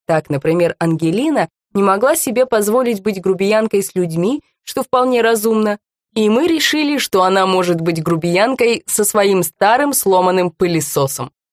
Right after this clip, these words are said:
В качестве тренировки по приятию грубости Ангелина пару раз в неделю доставала сломанный пылесос и пыталась пылесосить им, а когда у неё не получалось,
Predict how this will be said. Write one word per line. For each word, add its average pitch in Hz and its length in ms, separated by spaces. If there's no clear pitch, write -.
В - 140
качестве 247 500
тренировки 226 680
по 175 160
приятию 190 580
грубости 226 640
Ангелина 214 520
пару 262 320
раз 240 240
в 196 60
неделю 226 440
доставала 220 640
сломанный 185 480
пылесос 165 580
и 294 100
пыталась 359 440
пылесосить 285 720
им, 160 180
а 165 140
когда 170 320
у 165 40
неё 165 240
не 170 160
получалось, 175 720